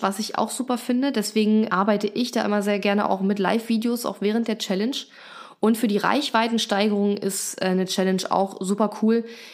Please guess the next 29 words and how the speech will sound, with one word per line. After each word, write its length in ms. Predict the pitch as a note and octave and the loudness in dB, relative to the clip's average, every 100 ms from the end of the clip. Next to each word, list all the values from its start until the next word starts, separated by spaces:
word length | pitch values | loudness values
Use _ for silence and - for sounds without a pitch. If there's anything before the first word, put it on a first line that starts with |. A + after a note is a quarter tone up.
| - | -10
Ich 120 | - | -2
kann 140 | G#3 A#3 | 2 2
mir 80 | |
da 80 | A#3 | 2
auch 60 | A3 | 2
sehr 160 | A3+ | 0
gut 140 | A3 A3 | 0 0
vorstellen, 480 | - A3 - A3 G#3 | 0 0 2 2 2
dass 160 | G#3 | 2
man 100 | G3+ | 0
vielleicht 460 | G3+ G#3 G3 - - - _ | 0 0 0 -2 -12 -20 _
während 340 | F#3 G#3+ B3 A#3+ | 2 4 4 2
der 120 | A3 | 2
Challenge 380 | - G#3+ G#3+ G#3 | 2 2 2 2
irgendwelche 440 | - G3+ F#3+ F#3 F#3 | 2 2 2 0 -4
Preise 500 | - A#3 C4 A#3 - | -2 0 2 2 2
auslobt 520 | A3 A3 A3 A3 A3 | 2 0 2 2 2
für 160 | - F#3 | -2 0
diejenigen, 580 | G3+ G#3 G3+ G3 F#3+ | 2 2 2 2 0
die 100 | F3+ | -2
vielleicht 380 | E3 F3+ E3+ E3 | -4 -2 -2 -2
die 100 | F3 | -4
Challenge 400 | E3 F3+ E3+ F3+ | -2 0 0 0
auch 40 | F3 | -2
nochmal 240 | F3 F#3+ | -2 -2
teilen 360 | - B3+ B3+ A#3 | 0 2 2 2
oder 220 | A3 G#3+ | 0 0
so. 280 | G3+ G#3 G#3 - - - - | 0 -4 -6 -14 -18 -8 0
Und 360 | G3+ G3+ G3 | 2 2 0